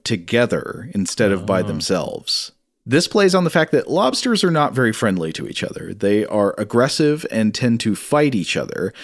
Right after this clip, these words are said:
Speaker 1: And typically when they were put in together, they would, they would duel a bit. And one of the lobsters would often get one or both claws removed in battle.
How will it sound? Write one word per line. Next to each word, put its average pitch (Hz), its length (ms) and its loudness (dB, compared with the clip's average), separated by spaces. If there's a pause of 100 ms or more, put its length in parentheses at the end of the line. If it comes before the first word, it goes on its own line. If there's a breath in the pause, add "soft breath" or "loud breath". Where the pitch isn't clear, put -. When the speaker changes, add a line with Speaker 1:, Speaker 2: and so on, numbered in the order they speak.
(320 loud breath)
Speaker 1:
And 101 260 0
typically 139 440 2
when 110 240 4
they 107 240 4
were 104 260 -4
put 120 220 0
in 104 140 2
together, 98 360 0
they 101 160 0
would, 95 300 -4
they 107 80 0
would 90 340 -6
duel 123 460 2
a 87 40 -2
bit. 76 380 -6
And 95 260 -2
one 135 160 4
of 127 80 2
the 117 80 4
lobsters 101 680 2
would 107 100 0
often 123 320 2
get 107 200 0
one 107 320 2
or 107 220 2
both 101 380 -2
claws 90 380 2
removed 104 640 0
in 90 160 0
battle. 87 540 -4